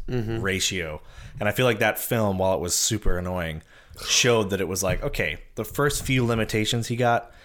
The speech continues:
Speaker 2: he still managed to tell the story through his creativity.
Speaker 1: Right.
Speaker 2: Like, in spite of the limitations. But then by the time, like, the fourth limitation was thrown on and the fifth limitation was thrown on, it was like,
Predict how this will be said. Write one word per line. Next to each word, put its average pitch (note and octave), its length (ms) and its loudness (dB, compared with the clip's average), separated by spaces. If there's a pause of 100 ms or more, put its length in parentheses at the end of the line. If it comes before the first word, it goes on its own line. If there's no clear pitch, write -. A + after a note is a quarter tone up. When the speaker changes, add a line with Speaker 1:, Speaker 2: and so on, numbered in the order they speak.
(140)
Speaker 2:
he C3+ 140 0
still C#3+ 240 2
managed A#2 300 2
to - 80 -2
tell G#2+ 240 0
the F2 100 -6
story F#2 560 0 (120)
through - 280 -2
his F#2+ 340 -2 (260)
creativity. G2+ 720 -2 (920)
Speaker 1:
Right. A2 240 -4 (180)
Speaker 2:
Like, G#2 240 -4
in G#2+ 160 -2
spite A2+ 500 2
of G2 160 -2
the F#2+ 60 -6
limitations. F#2+ 640 -6
But G2 120 -6
then G#2+ 180 2
by G2+ 160 2
the G2 60 0
time, G2+ 220 -4
like, E2+ 160 -4 (140)
the F2+ 140 -6
fourth F2+ 320 -6
limitation F2+ 520 -8
was D#2+ 120 -10
thrown E2+ 260 -8
on E2 220 -8
and D#2+ 80 -10
the D#2 60 -10
fifth - 380 -4
limitation E2 460 -6
was D#2 80 -10
thrown D#2+ 240 -8
on, D2+ 180 -10
it C#2 60 -10
was E2 180 -8
like, D#2+ 260 -6